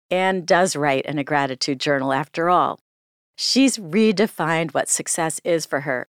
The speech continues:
except she calls her journal her gratitude journal, one where she writes down all those little bits of progress that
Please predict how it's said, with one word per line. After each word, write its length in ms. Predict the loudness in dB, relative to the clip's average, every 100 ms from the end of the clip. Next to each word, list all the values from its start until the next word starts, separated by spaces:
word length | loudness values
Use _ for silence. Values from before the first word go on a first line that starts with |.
| _
except 340 | -2 2 2 2
she 120 | -4
calls 320 | 4 2 4
her 140 | -2
journal 440 | 0 0 2 -2 -4 -6
her 260 | -4 -4 _
gratitude 800 | -2 4 4 4 0 -2 -4 -4
journal, 460 | -2 -2 -2 -6 -10 _ _ _ _
one 380 | -4 2 4 4
where 160 | 2 0
she 200 | -2 0
writes 380 | 2 2 0
down 400 | -4 -2 -2 -4 _
all 240 | 0 4 4
those 360 | 2 0 -2
little 480 | -10 2 4 4 2 _
bits 300 | 0 0 0
of 160 | -6 -4
progress 640 | 2 2 2 -2 -4 -6
that 240 | -2 -2